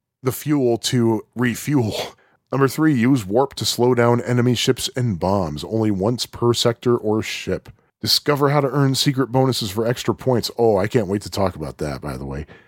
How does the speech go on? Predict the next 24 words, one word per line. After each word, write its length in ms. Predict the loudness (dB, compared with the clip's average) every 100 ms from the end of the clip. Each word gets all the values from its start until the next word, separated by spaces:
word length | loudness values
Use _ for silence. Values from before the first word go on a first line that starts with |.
| _ _ _
Dock 240 | -2 0 0
with 180 | -2 0
mothership 640 | 0 4 2 2 0 0
to 120 | -2
refuel 600 | 0 0 0 0 2 4
after 280 | 2 0 -4
each 200 | -4 -6 -4
sector. 600 | -4 -4 -6 -10 -10 -14 _ _ _ -4
Game 320 | 0 2 2
over 360 | 2 2 2 2
when 180 | 2 2
you 100 | 2
run 300 | 2 0 0
out 200 | 0 2
of 120 | 0
ships 320 | 0 -2 -2 -4
or 200 | -2 -2
fuel. 500 | 0 2 2 -2 -12 _ _ _ -12
Laser 560 | -4 0 2 2 2
will 240 | 2 2 2
not 240 | 2 0
fire 380 | -2 -2 2 2
while 260 | 2 0 -2
overheated. 720 | -4 -2 -2 0 0 0 -6